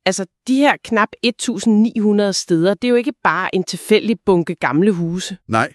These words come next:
Speaker 1: De repræsenterer et officielt udvalgt og beskyttet tværsnit af Frankrigs og vel på mange måder verdens historie, som den har udfolket sig lige der i Paris. De er sådan nogle håndgribelige beviser, der aktivt er med til at forme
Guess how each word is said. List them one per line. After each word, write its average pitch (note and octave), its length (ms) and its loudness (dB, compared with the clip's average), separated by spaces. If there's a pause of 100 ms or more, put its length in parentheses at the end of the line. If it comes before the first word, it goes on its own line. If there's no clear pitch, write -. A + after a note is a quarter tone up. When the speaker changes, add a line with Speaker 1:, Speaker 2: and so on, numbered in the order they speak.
(160)
Speaker 1:
De A3+ 140 -2
repræsenterer G#3+ 840 -2
et G3 200 0
officielt G3 640 -2
udvalgt A#3 680 0 (100)
og E3 200 0
beskyttet A3+ 580 2 (480)
tværsnit G#3 720 0 (140)
af G#3+ 100 -2
Frankrigs G3 540 0
og D3+ 240 -2 (120)
vel G3+ 240 2
på B3+ 60 -2
mange G3+ 260 2
måder G#3+ 260 4
verdens E3 460 0
historie, G3 420 -2
som F#3+ 200 0 (100)
den G3+ 100 2
har F#3+ 160 -2
udfolket G#3 500 0
sig E3 160 -2
lige F3 260 -4
der D3+ 120 0 (260)
i G3+ 100 -4
Paris. - 560 -6 (540)
De A#3+ 40 0
er A3+ 40 2
sådan C#4+ 180 2
nogle D4+ 180 2
håndgribelige B3+ 840 -2
beviser, G#3 560 -2 (260)
der A3+ 80 -2 (100)
aktivt - 600 -4
er G#3+ 60 0
med G3+ 180 2
til - 160 -4
at F3+ 100 -4
forme F3+ 420 0